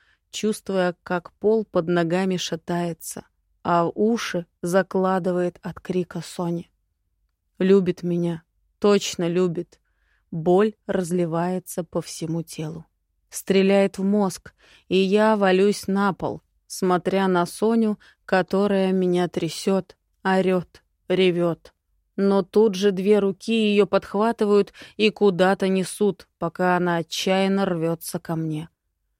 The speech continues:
Хочу раскрыть рот, чтобы остановить, но все, что могу,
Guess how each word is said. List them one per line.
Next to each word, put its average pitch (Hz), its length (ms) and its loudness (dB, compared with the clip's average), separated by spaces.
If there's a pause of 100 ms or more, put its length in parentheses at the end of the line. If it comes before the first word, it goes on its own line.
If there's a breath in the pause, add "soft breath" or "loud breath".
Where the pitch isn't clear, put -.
(120)
Хочу 190 500 0
раскрыть 196 560 0
рот, 190 400 2 (240 loud breath)
чтобы 190 360 0
остановить, 196 760 -2
но 190 160 0
все, 208 460 -2
что - 260 -4
могу, 180 520 0